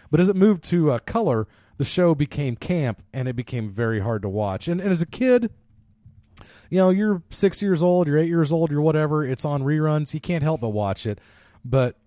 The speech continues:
um, I always thought the black and white episodes were really good,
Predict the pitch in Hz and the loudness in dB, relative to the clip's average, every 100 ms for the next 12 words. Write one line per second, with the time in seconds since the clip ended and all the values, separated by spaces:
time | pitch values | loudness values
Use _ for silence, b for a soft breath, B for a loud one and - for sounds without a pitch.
0 | _ _ _ _ 135 123 117 107 - 165 | _ _ _ _ -6 -4 -4 -6 0 2
1 | 170 147 160 - 127 147 147 135 131 127 | 2 2 0 -2 -2 -2 -2 -2 -2 -4
2 | - 123 107 - 123 120 107 104 117 123 | -4 -2 -2 -6 -4 -2 -2 0 4 4
3 | 127 123 - 135 117 107 | 4 2 0 0 0 -2